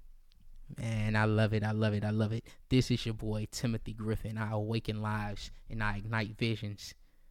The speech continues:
And tune in next Friday because we got another one coming. <laughs> Love y'all, family.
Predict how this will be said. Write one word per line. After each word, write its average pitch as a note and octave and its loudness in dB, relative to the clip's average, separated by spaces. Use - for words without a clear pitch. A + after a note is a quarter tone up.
And A2 -10
tune D#3+ 4
in D3+ 6
next C3 0
Friday A2 2
because A2 -2
we B2 2
got A#2 4
another A2+ 2
one G#2+ 0
coming. G#2 -4
<laughs> E3 2
Love A#2 6
y'all, A2 8
family. G#2+ 2